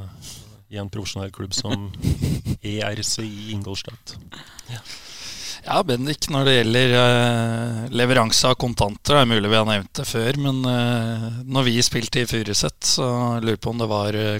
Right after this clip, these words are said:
Speaker 2: kanskje året før, eller om det var første sesongen vi spilte der, så var jo bestemannsprisen, eh,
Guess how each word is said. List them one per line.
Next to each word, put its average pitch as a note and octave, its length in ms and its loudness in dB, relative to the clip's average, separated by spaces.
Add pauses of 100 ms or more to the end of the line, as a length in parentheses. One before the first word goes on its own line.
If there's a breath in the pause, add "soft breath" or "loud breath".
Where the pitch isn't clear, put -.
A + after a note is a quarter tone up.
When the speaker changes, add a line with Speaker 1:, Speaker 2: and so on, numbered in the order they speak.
Speaker 2:
kanskje G#2+ 300 0
året G#2+ 180 2
før, D3 240 2
eller C3 160 4
om A#2+ 140 0
det A2 80 2
var G#2+ 260 4
første - 480 -4
sesongen A2+ 480 0
vi A2+ 80 2
spilte B2+ 320 0
der, C#3 80 2
så C3+ 220 4 (580 loud breath)
var D#3+ 140 8
jo D3+ 100 8
bestemannsprisen, B2+ 1400 4
eh, D3+ 400 4